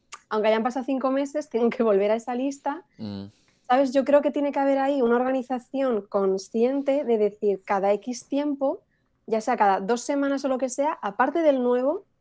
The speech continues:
Speaker 1: yo re-, mm, eh, mm, cojo un hueco para
Speaker 2: Mm.
Speaker 1: repasar esas anteriores, porque es que si no, se te
Speaker 2: Sí.
Speaker 1: van ahí.
Speaker 2: La repetición, ¿no? Eh,
Speaker 1: Repeti-,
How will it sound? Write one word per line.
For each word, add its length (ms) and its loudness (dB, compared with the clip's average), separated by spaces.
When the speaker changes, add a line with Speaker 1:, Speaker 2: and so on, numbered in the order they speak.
Speaker 1:
yo 260 0
re-, 400 0
mm, 340 -2
eh, 420 -4
mm, 340 2
cojo 240 6
un 200 4
hueco 460 0
para 160 -2
Speaker 2:
Mm. 40 -2
Speaker 1:
repasar 520 -2
esas 240 0
anteriores, 640 0
porque 220 -4
es 100 -8
que 80 -8
si 160 -6
no, 320 -2
se 200 -4
te 140 -2
Speaker 2:
Sí. 40 4
Speaker 1:
van 180 0
ahí. 280 -2
Speaker 2:
La 160 -2
repetición, 880 -4
¿no? 380 -8
Eh, 220 -2
Speaker 1:
Repeti-, 380 0